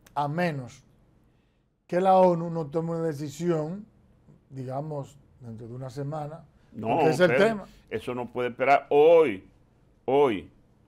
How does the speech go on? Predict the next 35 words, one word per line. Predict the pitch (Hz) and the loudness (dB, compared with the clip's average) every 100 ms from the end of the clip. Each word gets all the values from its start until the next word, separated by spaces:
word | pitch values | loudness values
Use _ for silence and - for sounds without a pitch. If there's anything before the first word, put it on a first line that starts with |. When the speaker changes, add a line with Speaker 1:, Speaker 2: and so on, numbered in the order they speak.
| _ | _
Speaker 2:
hay | 110 120 | 2 2
una | 131 135 127 | 0 -4 -4
reunión | 123 117 113 113 120 | -6 -8 -6 -8 -6
de | 117 | -6
urgencia | 110 110 101 104 107 - 151 - | -6 -6 -8 -10 -10 -12 -14 -14
Speaker 1:
Don | 151 | -6
Freddy, | 175 175 | -4 0
Speaker 2:
viendo | 147 151 | 0 2
Speaker 1:
pero, | 151 | 0
Speaker 2:
a | |
ver | 151 151 - | 0 -4 -10
qué | 170 | -8
es | 180 | -6
Speaker 1:
don | 151 | -4
Speaker 2:
lo | 156 | -6
Speaker 1:
Fre-, | |
Speaker 2:
que | 143 | -8
se | 131 | -6
Speaker 1:
don | 120 | -4
Speaker 2:
va | |
a | 160 | -2
Speaker 1:
Freddy, | 170 | -4
pero | 139 143 | -6 -8
Speaker 2:
decidir. | 139 139 | -8 -12
Speaker 1:
que, | |
que | 135 | -12
han | 139 | -10
hecho | 143 143 | -8 -6
varias | 139 143 131 | -4 -4 -6
reuniones, | 139 147 156 | -8 -8 -8
yo | 147 | -8
tengo | 147 143 147 | -6 -6 -4
dos | 139 | -4
semanas | 147 147 151 | -4 -6 -6
yendo | 147 175 160 131 | -6 -6 -8 -14